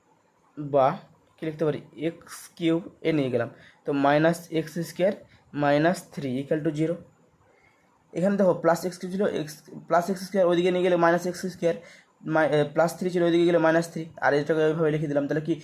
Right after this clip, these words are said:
এক্স কিউব মাইনাস এক্স স্কয়ার মাইনাস থ্রি equal to zero। এই সমীকরণটা পেলাম আমরা। তো আমাদের কী বলেছিল? যে এ এক্স স্কয়ার, এ এক্স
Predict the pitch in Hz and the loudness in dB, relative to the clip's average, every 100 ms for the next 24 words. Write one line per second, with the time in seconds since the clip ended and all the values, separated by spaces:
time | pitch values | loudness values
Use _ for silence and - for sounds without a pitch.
0 | - - 151 151 - - 214 226 165 147 | -14 -8 -8 -8 -14 -8 -4 -2 2 4
1 | 147 156 - 160 165 - - 156 - 202 | 4 0 -2 -6 -6 -8 -16 -18 -4 -2
2 | 196 165 156 151 - 175 165 170 160 135 | 0 0 0 -4 -8 -8 -6 -6 -6 -6
3 | 139 123 - - - 175 175 185 170 175 | -6 -8 -12 -18 -2 0 0 -2 -4 -2
4 | 185 196 165 135 117 117 - - _ 165 | -4 -6 -4 -4 -4 -8 -12 -20 _ 2
5 | 156 180 202 190 208 208 196 170 156 - | 4 4 2 -2 0 0 0 0 -2 -4
6 | 147 175 214 214 - 185 - 170 - - | 0 4 4 4 0 -8 -2 -2 -2 -10
7 | _ _ _ _ 156 175 196 214 220 - | _ _ _ _ 0 2 4 4 2 -4
8 | - 156 156 | -4 -4 -4